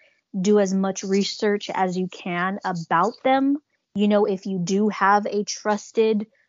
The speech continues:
reader, if, and if you feel like you don't, you know, you don't know who's reaching out to you, you don't know what to do about it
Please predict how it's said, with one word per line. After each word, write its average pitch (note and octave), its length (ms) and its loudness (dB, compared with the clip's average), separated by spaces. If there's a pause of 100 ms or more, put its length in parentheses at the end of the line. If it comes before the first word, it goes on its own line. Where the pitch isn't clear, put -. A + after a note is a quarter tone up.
(160)
reader, A#3 580 4 (140)
if, F3+ 320 -10
and F#3 180 -10
if F#3 140 -10
you G#3 260 0
feel A3 420 2
like G3 260 -2
you F#3+ 220 -2
don't, G3+ 420 0 (560)
you G#3+ 140 2
know, F#3+ 300 0
you G3 180 2
don't G#3+ 220 2
know F#3+ 260 2
who's F#3 260 -10
reaching F#3 340 -8
out C4 180 0
to - 140 -6
you, A#3+ 200 -2
you G3 200 -2
don't G3 200 -4
know F#3+ 220 -4
what F#3 260 -8
to G3 100 -14
do A#3+ 200 -2
about A3+ 300 2
it A#3 180 0